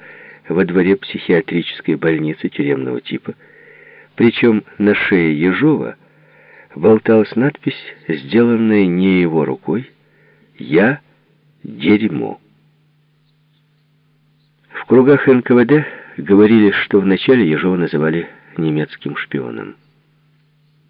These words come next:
Но один из надежных источников, тоже из кругов Н К В Д,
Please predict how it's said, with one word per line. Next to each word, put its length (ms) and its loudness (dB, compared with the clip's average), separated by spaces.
Но 140 0
один 400 2
из 160 -2
надежных 560 0
источников, 640 -6
тоже 280 -4
из 120 -10
кругов 360 -6
Н 160 -4
К 120 -8
В 120 -2
Д, 180 -6